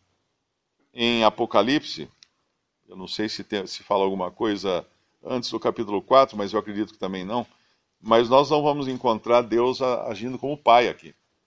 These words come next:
Porque aqui o Senhor tá sendo, ah, Deus tá sendo como ju-, agindo como juiz, né? É, e como Deus Todo-Poderoso. No versículo oito nos fala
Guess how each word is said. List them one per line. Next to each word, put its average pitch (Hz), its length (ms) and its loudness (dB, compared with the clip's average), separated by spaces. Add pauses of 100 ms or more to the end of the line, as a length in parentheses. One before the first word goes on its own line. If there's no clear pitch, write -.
(880)
Porque 101 280 -6
aqui 110 320 -2
o 131 40 0
Senhor 123 380 -4
tá 131 320 -4 (140)
sendo, 117 500 -8
ah, 98 60 -4
Deus 110 280 -2
tá 123 140 0
sendo 127 320 -4
como 123 240 -8
ju-, 104 160 -16 (320)
agindo 117 320 -10
como 131 160 -8
juiz, 110 420 -4
né? 110 160 -10 (640)
É, 95 380 2
e 101 80 -2
como 123 260 -2
Deus 135 240 4
Todo-Poderoso. 123 720 4
No 107 80 0
versículo 101 1120 2 (400)
oito 131 340 2
nos 113 180 -6
fala 107 560 6